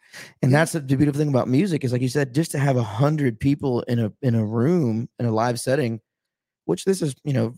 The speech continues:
Speaker 1: digital, virtual, whatever, but
Speaker 2: Yeah.
Speaker 1: but it's the new, you know, it's the way.
Speaker 2: Yeah, you just gotta trick your mind. The thing is tricking your mind into, "Oh, only thirty people." But then if, like, if you go to a bar, like, if you have thirty people there,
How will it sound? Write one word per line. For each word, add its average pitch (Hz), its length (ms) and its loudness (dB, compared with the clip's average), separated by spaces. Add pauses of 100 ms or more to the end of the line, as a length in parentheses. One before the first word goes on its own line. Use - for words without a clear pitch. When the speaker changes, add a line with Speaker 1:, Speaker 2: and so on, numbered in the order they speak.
(280)
Speaker 1:
digital, 127 320 -2
virtual, 127 380 -2
whatever, 131 340 0
but 127 160 -4
Speaker 2:
Yeah. 165 200 -6 (460)
Speaker 1:
but 135 100 2
it's 135 100 -4
the 131 120 -6
new, 135 180 2 (140)
you 151 120 2
know, 127 320 0
it's - 140 -6
the 135 100 0
way. 131 140 4
Speaker 2:
Yeah, 190 160 2
you 165 200 -4
just 165 200 -4
gotta 170 200 0
trick 151 340 -6
your 135 80 -4
mind. 135 640 -2 (100)
The 131 120 -10
thing 147 240 -4
is 123 140 -8
tricking 139 360 -10
your 123 140 -4
mind 120 480 -4
into, 113 560 -8 (840)
"Oh, 139 260 -6
only 127 180 -6
thirty 123 320 -8
people." 117 360 -12
But 117 160 -8
then 131 260 -2
if, 123 200 -8
like, 127 240 -2
if 117 200 -8
you 131 80 -6
go 135 200 -2
to 120 200 -8
a 107 40 -6
bar, 127 400 -2
like, 113 300 -2
if 117 160 -20
you 127 100 0
have 123 160 -2
thirty 123 240 -2
people 113 380 -12
there, 123 200 0